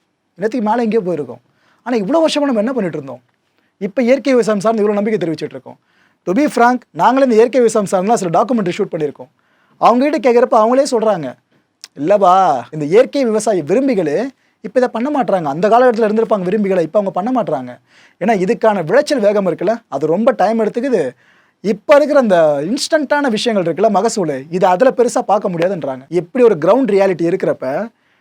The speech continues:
எப்படி ஒரு கோடி விவசாயிகளை இயற்கை விவசாயிகளா நாம இதுக்கப்புறம் பார்க்க முடியும்? எனக்கு இதுல நம்பிக்கை இல்லை மக்களே.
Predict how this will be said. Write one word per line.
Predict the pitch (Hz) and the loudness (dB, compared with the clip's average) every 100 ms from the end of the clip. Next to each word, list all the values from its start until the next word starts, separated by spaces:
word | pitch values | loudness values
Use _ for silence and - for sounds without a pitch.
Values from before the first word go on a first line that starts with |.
| _ | _
எப்படி | 143 175 240 - 294 | -4 0 0 2 0
ஒரு | 277 202 226 | 2 2 4
கோடி | 226 208 | 4 4
விவசாயிகளை | 208 220 202 156 127 - _ - | 0 0 0 -2 -6 -12 _ -6
இயற்கை | 180 247 - 214 | 0 0 2 -2
விவசாயிகளா | 190 190 160 147 190 208 - | 0 -2 -2 -2 -4 -10 -8
நாம | 151 170 | -4 -4
இதுக்கப்புறம் | 160 165 | -4 -4
பார்க்க | 175 135 131 | -4 -6 -10
முடியும்? | 123 120 _ _ _ _ _ _ | -14 -16 _ _ _ _ _ _
எனக்கு | - 170 180 | -6 -2 -2
இதுல | |
நம்பிக்கை | 175 170 156 139 | -2 -2 -2 -4
இல்லை | |
மக்களே. | 123 120 | -6 -12